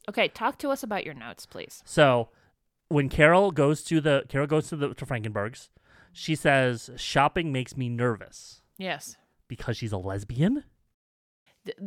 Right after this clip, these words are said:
Speaker 1: does shopping make lesbians nervous?
Speaker 2: I mean, being around that many women.
Speaker 1: Oh, sure. That store is terrible.
Speaker 2: Yeah.
Speaker 1: It's a toy store, but all the b-, dolls
Speaker 2: No,
Speaker 1: are
Speaker 2: no, no,
Speaker 1: behind
Speaker 2: it's,
Speaker 1: glass.
Speaker 2: it's a department store.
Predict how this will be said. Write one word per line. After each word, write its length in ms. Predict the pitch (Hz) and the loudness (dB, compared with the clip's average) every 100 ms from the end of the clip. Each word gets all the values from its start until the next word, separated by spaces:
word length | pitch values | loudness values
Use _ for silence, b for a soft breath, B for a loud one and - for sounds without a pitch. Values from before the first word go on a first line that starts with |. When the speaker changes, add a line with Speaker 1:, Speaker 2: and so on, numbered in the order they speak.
| 185 | -2
Speaker 1:
does 340 | 208 196 - - | -2 -2 -6 -12
shopping 380 | - 196 196 | -6 -6 -6
make 160 | 185 175 | -8 -6
lesbians 420 | 175 160 156 147 | -6 -8 -12 -12
nervous? 540 | 160 156 143 165 - _ | -10 -10 -12 -18 -20 _
Speaker 2:
I 60 | 156 | 2
mean, 180 | 175 170 | 4 4
being 160 | 165 180 | 4 4
around 180 | 160 151 | 6 6
that 100 | 135 | 2
many 140 | 123 | 0
women. 460 | 107 127 117 98 95 _ _ _ _ _ - | 0 0 0 -4 -10 _ _ _ _ _ -6
Speaker 1:
Oh, 140 | 185 | -4
sure. 440 | 170 175 156 139 - b b | -4 -6 -6 -6 -12 b b
That 200 | 427 587 | -2 0
store 400 | - - 294 277 | -2 0 4 4
is 200 | 214 175 | 2 -2
terrible. 760 | - - 170 147 139 110 - - | -8 -2 0 0 -6 -8 -10 -6
Speaker 2:
Yeah. 240 | 135 104 92 _ _ - | -2 -2 -4 _ _ -6
Speaker 1:
It's 140 | 262 | -2
a 60 | 349 | -2
toy 260 | - 320 | 0 0
store, 280 | 339 - 320 | 2 0 0
but 100 | 262 | 0
all 160 | 226 233 | -2 -4
the 120 | 226 | -4
b-, 120 | 196 170 | -8 -8
dolls 340 | 175 180 202 | -4 -2 6
Speaker 2:
No, 80 | 214 | 8
Speaker 1:
are 40 | |
Speaker 2:
no, 60 | 208 | 8
no, 60 | 190 | 6
Speaker 1:
behind 100 | 180 | 2
Speaker 2:
it's, 60 | 180 | 0
Speaker 1:
glass. 340 | 170 180 214 | -4 -4 0
Speaker 2:
it's 120 | 190 180 | 2 4
a 20 | |
department 380 | 220 - 160 160 | 4 6 4 2
store. 380 | - 165 147 | 0 2 4